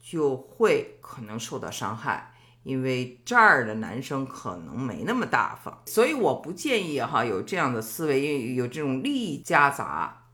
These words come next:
呃，但是我们看哈，在国内一定是利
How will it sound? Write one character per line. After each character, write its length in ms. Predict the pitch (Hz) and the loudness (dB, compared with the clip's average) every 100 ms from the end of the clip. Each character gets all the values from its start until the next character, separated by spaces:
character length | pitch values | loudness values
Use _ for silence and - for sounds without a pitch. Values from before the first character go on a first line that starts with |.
| _ | _
呃， 200 | 127 95 - _ _ _ | -6 -6 -10 _ _ _
但 200 | 214 202 | 2 2
是 320 | 185 196 151 | 2 0 0
我 140 | 90 123 | 0 -2
们 160 | 117 | -2
看 260 | 117 185 131 | -2 2 4
哈， 160 | 127 120 | 4 2
在 220 | 151 131 | 2 0
国 220 | 127 110 | 0 -4
内 360 | 127 135 120 - - | 0 0 -2 -6 -4
一 140 | 196 | -2
定 200 | 233 349 | 2 4
是 180 | 285 190 | 4 0
利 140 | 165 | -2